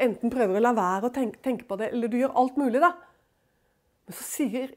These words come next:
Jesus at om du ikke vil høre meg, ta imot sånn som jeg ber deg om å gjøre. For alle som tar imot meg, gir jeg rett til å bli Guds barn.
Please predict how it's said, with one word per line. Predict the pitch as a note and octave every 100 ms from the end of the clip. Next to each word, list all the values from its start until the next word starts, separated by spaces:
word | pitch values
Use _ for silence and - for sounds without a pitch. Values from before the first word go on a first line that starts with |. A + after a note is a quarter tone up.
| A3+
Jesus | G3+ - C4+ -
at | A#3+ - _ _ _ _ _ _ _
om | B3+ A#3
du | A3
ikke | C4 - G3+
vil | A#3+
høre | C#4 G#3+ G3+
meg, | A#3+ C4 - _ _ -
ta | - - G#3
imot | A3 A3 C4 A#3
sånn | G#3
som | A3
jeg | A3+
ber | G3 G3 G#3+
deg | A#3
om | G3 G3+
å | B3
gjøre. | A3+ C#4 C4+ _ -
For | - _
alle | C#4 F#3+ F#3
som | A#3+ A#3
tar | G#3 G#3+
imot | G#3+ G3 A3
meg, | G#3+
gir | G3+
jeg | A3+
rett | G3 -
til | B3+
å | A3+
bli | G#3
Guds | A3 -
barn. | C4+